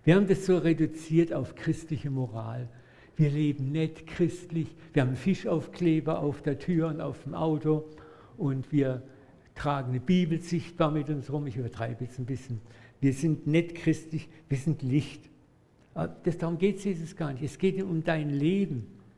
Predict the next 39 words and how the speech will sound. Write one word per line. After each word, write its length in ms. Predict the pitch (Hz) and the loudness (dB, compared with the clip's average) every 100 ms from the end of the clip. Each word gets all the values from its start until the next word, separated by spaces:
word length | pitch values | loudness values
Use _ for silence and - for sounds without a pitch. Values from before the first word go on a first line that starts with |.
| _ _ _ | _ _ _
Ist 260 | 170 - 185 | -4 -2 0
dein, 360 | 170 165 196 - | 2 0 -4 -4
dein 280 | 170 151 147 | 0 2 2
Leben, 360 | 143 180 220 180 | 2 2 2 0
dein 200 | 160 139 | 0 0
ganz 280 | 175 175 165 | -2 -2 -2
normales 600 | 143 143 156 185 185 156 | -2 0 -2 -2 -6 -4
Leben 340 | 156 170 175 | -2 -2 -4
ein 260 | - 143 139 | -8 -6 -4
Licht, 480 | 147 180 - - - _ _ _ - | -4 -4 -6 -20 -20 _ _ _ -2
wo 80 | |
Menschen 340 | 131 151 - 156 | -2 -2 -4 -6
sehen: 240 | 147 135 127 - _ _ _ _ _ _ - | -6 -8 -12 -20 _ _ _ _ _ _ -20
„Was 160 | - | -18
ist 120 | 104 131 | -10 -8
denn 80 | |
mit 140 | 104 - | -8 -6
dem? 180 | 147 135 104 - | -8 -8 -14 -10
Was 220 | 123 - | -10 -10
ist 120 | 110 | -10
mit 180 | 123 123 | -8 -6
der? 220 | 139 156 131 - _ - | -6 -8 -10 -20 _ -2
Die 80 | |
ist 100 | 135 | 0
so 100 | 151 | 0
anders.“ 460 | 151 165 165 135 - - - _ _ _ _ _ _ _ _ - - _ - | 0 0 0 -4 -6 -20 -20 _ _ _ _ _ _ _ _ -20 -20 _ -2
Unser 260 | 156 170 | 2 4
Licht, 420 | 170 214 - - | 4 2 -2 -8
unser 260 | 190 156 156 | -6 0 2
Lebenslicht, 840 | 147 165 165 180 - 185 143 - 151 | 4 2 2 -2 -6 -6 -6 -8 -12
unser 280 | 139 143 | -6 -6
Leben 480 | 139 143 143 175 156 | -4 -2 0 0 0
mit 220 | 156 156 | -2 -2
Gott 300 | - 160 160 | -2 -2 -2
soll 160 | - 143 | -4 -2
leuchten 440 | 131 139 139 - | -2 -2 -4 -8
vor 140 | 127 139 | -10 -8
den 180 | 123 117 | -6 -6
Menschen. 440 | 117 123 - | -8 -10 -10